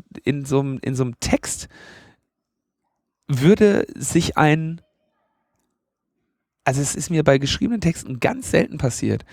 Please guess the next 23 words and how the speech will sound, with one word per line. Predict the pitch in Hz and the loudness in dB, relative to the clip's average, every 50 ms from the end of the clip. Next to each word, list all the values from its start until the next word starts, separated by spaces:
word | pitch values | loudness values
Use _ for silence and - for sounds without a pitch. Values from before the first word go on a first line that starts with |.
| - - - - _ - _ | -20 -20 -20 -20 _ -6 _
dass | - 120 127 - - - - _ _ _ _ - | 0 2 2 0 -4 -8 -10 _ _ _ _ -2
eine | 123 131 139 | 0 0 0
Person, | 127 - 139 120 127 - 208 | 0 0 -2 0 0 -2 0
die | 226 | 0
einen | 226 196 175 | 0 0 -2
Kommentar | - 180 165 165 170 156 151 139 135 | -2 -4 -4 -2 0 2 2 2 2
geschrieben | 135 117 - - - 101 101 101 110 | 0 -6 -4 -6 -6 -6 -4 -6 -6
hat, | 92 - - - - _ _ _ _ _ _ _ _ _ _ _ _ _ _ _ _ _ _ _ - - - | -6 -8 -8 -14 -20 _ _ _ _ _ _ _ _ _ _ _ _ _ _ _ _ _ _ _ -20 -8 -2
und | 123 117 | 2 2
der | 117 | 2
Kommentar | - - 139 135 127 123 - 131 127 151 143 | 2 2 2 2 0 2 2 2 2 4 4
war | 127 127 135 | 4 4 6
jetzt, | 135 135 127 - - - - _ _ _ | 4 4 2 0 -4 -10 -12 _ _ _
sagen | - 123 123 123 | 0 0 2 2
wir | 131 123 | 0 2
mal, | 123 113 110 113 117 - _ - _ _ _ _ _ _ _ _ _ _ | 4 4 4 4 2 0 _ -18 _ _ _ _ _ _ _ _ _ _
unter | 131 127 127 135 | -4 0 2 2
Betrachtung | 120 120 - - 127 131 139 - 139 131 | 2 2 2 2 0 0 2 -2 -4 -2
des | 120 117 - | -2 -4 -4
Gesamttextes | - 123 110 117 123 147 - - - 156 156 - - - - 151 151 143 - - - - - - - - - - - - - _ _ _ | -6 0 2 2 2 2 0 0 0 0 0 0 -6 0 2 2 2 2 -2 -8 -16 -20 -20 -20 -20 -20 -20 -20 -20 -20 -20 _ _ _
nicht | - - 135 127 - | -2 0 2 2 4
ganz | - 135 151 180 185 - - | 4 2 2 2 -2 -4 -2
so | 160 151 147 143 135 - | 0 0 0 -2 -4 -6